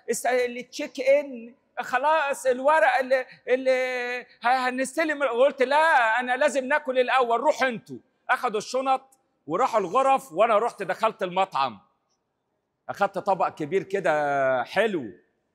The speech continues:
وجيت لقيت راجل موجود قدامي، أخدت واحدة ورك فرخة مشوية،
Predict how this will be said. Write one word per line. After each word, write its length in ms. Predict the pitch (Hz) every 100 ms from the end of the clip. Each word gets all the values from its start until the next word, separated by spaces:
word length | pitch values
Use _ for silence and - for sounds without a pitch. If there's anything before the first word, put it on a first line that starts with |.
| _ _ _
وجيت 400 | 120 135 180 185
لقيت 460 | 165 147 143 190 -
راجل 720 | 143 165 190 147 139 139 135
موجود 480 | 135 135 131 185 147
قدامي، 500 | 139 127 196 196 175 - -
أخدت 380 | 139 - 202 -
واحدة 540 | 151 190 151 160 156 - -
ورك 380 | 143 196 - 156
فرخة 420 | - 185 - 151
مشوية، 680 | 139 135 139 160 113 113